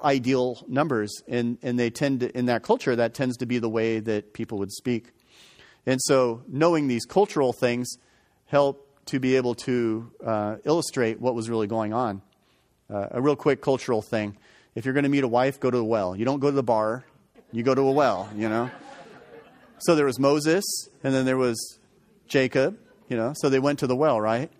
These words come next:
So this is a, this is a cultural motif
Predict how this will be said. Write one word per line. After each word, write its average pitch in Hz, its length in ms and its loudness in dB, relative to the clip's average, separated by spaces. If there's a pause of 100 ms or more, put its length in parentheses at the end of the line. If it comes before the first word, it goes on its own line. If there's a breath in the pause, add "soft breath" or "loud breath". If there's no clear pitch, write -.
(640 loud breath)
So 160 300 4
this 170 340 0
is 170 160 0
a, 156 80 0
this 156 320 -6
is 135 120 -2
a 127 200 4
cultural 175 540 2
motif 139 680 0